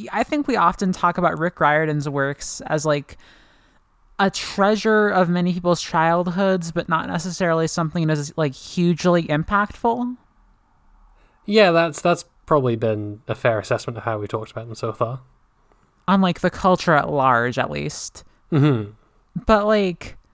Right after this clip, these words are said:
Speaker 1: this is something I've just found out, is that Percy Jackson and the Olympians has been on the New York Times, like, bestseller list for six hundred weeks in a row. <laughs>
Speaker 2: Yeah, that, that shook me to my core when you told me about that.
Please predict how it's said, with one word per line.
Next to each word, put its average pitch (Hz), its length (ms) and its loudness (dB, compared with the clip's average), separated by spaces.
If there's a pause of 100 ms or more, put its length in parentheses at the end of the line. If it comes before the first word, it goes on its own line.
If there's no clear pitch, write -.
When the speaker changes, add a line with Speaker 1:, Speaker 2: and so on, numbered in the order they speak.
(400)
Speaker 1:
this 196 240 -4
is 233 120 -4
something 196 320 2
I've 156 100 0
just 165 220 -8
found 147 280 2
out, 135 320 0
is 156 220 -2
that 151 300 -2
Percy 247 340 0
Jackson 170 440 0
and 160 80 0
the 151 100 2
Olympians 147 560 -2
has 147 220 -2
been 151 280 0
on 151 300 2
the 147 240 -2
New 160 200 -2
York 185 360 2
Times, 147 680 -2 (320)
like, 156 360 -4 (960)
bestseller 165 880 2
list 139 520 -2
for 156 240 2
six - 480 -4
hundred 185 480 2
weeks 165 420 -2
in 156 100 0
a 135 120 2
row. 131 440 2
<laughs> 165 60 -2 (240)
Speaker 2:
Yeah, 131 260 0
that, 165 320 0 (140)
that 160 200 0
shook - 340 0
me 156 100 0
to 139 120 -4
my 117 160 0
core 113 340 -2
when 104 140 -6
you 107 80 -6
told 113 260 -2
me 117 100 0
about 120 260 0
that. 139 440 -2